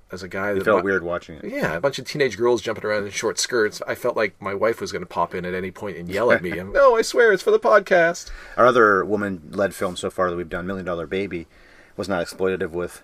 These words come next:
Speaker 2: Hilary Swank's body, even though you see plenty of it because she is wearing shorts and tank tops a lot. But you don't see quite what you do in this movie, so I guess that's what we have to deal with in the older sports movies,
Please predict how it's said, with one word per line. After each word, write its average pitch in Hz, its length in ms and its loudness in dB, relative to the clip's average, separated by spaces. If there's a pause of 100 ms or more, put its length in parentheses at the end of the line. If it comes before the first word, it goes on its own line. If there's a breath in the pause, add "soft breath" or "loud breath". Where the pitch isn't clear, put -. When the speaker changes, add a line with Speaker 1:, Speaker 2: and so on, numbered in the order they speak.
(120)
Speaker 2:
Hilary 92 240 -6
Swank's 90 300 -8
body, 95 260 2
even 95 120 -4
though 87 80 -2
you 80 120 -8
see - 220 -10
plenty 120 220 -2
of 76 60 -6
it 78 120 -8
because - 480 -10 (100)
she - 160 -10
is 80 140 -10
wearing 82 200 -6
shorts - 400 -2
and 80 280 -12
tank 95 220 -8
tops 78 260 -8
a 78 40 -10
lot. 78 300 -10
But 110 80 -2
you 107 60 2
don't 110 160 0
see 87 420 -6 (140)
quite 98 240 2
what 87 100 -6
you 87 60 -6
do 85 160 -4
in 85 80 -8
this 85 180 -10
movie, 90 320 -6
so 92 220 -4
I 92 40 -2
guess 95 140 -8
that's - 200 -6
what 90 100 -6
we 90 60 -6
have 85 80 -10
to - 60 -16
deal 98 180 -4
with 90 220 -6 (440 soft breath)
in 95 100 -6
the 95 80 -2
older 95 200 -2
sports 92 400 -6
movies, 90 600 -8